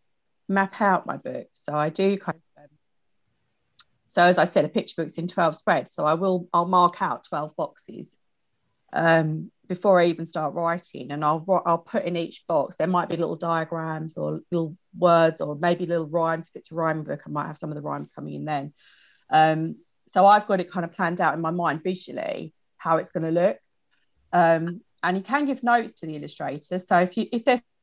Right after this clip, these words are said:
something, sometimes you write something, you want it to look the opposite in the book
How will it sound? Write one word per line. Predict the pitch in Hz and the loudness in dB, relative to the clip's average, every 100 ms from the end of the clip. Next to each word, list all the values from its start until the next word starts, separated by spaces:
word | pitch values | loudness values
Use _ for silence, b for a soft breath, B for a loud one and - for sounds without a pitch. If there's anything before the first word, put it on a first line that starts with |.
| _ | _
something, | - 233 214 208 | -2 0 -2 0
sometimes | 269 302 294 233 | 0 0 -2 -2
you | 220 | -2
write | 202 | -2
something, | 214 196 180 - | -4 -6 -8 -6
you | 190 | -2
want | 196 | -2
it | - | -2
to | 196 | -4
look | 180 | -2
the | - - | -4 0
opposite | 208 208 - - | 0 0 -8 -6
in | 160 | -6
the | 170 | -2
book | 180 113 | 0 0